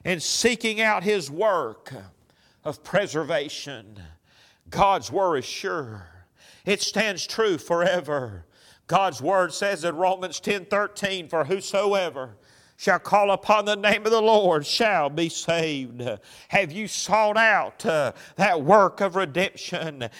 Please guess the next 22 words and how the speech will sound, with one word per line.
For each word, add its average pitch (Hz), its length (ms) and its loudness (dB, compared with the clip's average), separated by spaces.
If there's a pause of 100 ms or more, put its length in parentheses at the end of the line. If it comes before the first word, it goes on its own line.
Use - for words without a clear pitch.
(120)
Can 196 180 -2
I 196 120 4
just 202 320 -2
say 214 220 2
it 202 160 0
still 214 300 2
stands 208 440 -2
true 165 380 0
today? 160 800 -2 (280)
Have 180 240 0
you 202 180 -6
humbled 185 460 -2
yourself 185 580 0
and 180 140 -6
believed, 196 680 0
uh, 165 140 4 (300)
God's 185 340 4
word 214 380 4
that 175 200 0
you're 208 140 4
a 208 80 2
sinner 156 720 -4